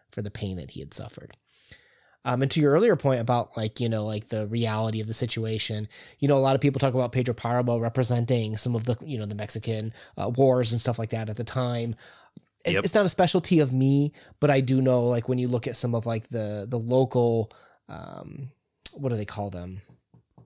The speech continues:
Speaker 2: The jefe?
Speaker 1: All right, I'm, I, I don't think I'm gonna remember it for this video. I'll look it up afterwards. But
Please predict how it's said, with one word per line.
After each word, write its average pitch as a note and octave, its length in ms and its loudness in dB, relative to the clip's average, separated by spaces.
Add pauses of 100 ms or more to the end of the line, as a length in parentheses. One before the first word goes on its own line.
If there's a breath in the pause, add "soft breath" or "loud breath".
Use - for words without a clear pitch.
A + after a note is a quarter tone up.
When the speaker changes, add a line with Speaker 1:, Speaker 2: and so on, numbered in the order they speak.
(140)
Speaker 2:
The F#2 80 -4
jefe? D3 400 -6 (240)
Speaker 1:
All - 100 -20 (140)
right, A#2+ 180 -4
I'm, C#3+ 160 0 (800)
I, C3+ 320 -2
I E3+ 60 4
don't D#3+ 160 6
think D3+ 120 4
I'm C#3+ 60 4
gonna C#3 140 4
remember C3 320 2
it A2+ 60 -2
for B2 80 -2
this A#2+ 160 -2
video. A#2 580 0
I'll C#3 120 0
look C3+ 200 4
it B2+ 80 6
up B2 160 2
afterwards. A#2 600 0
But A#2+ 280 0